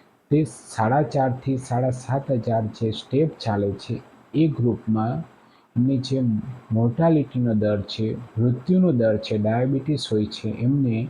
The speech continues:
એમનું વોકિંગ સાથે રિલેશન કે જે આટલા વધારે સ્ટેપ થાય છે, સત્યાવીસો કરતાં સાડા ચાર હજાર, સાત,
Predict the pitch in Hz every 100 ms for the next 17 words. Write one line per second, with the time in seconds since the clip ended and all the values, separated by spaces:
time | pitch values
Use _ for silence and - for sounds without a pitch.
0 | - - _ _ _ 120 131 127 110 110
1 | 165 175 - 120 110 113 104 110 117 -
2 | 110 120 139 - - _ _ 131 127 127
3 | 131 165 - - _ _ _ _ _ _
4 | _ _ 123 131 147 123 104 123 151 147
5 | - 120 110 - 107 107 - 123 - 107
6 | 143 147 131 139 123 107 104 113 107 -
7 | 110 131 - 127 107 95 107 110 107 -
8 | 131 135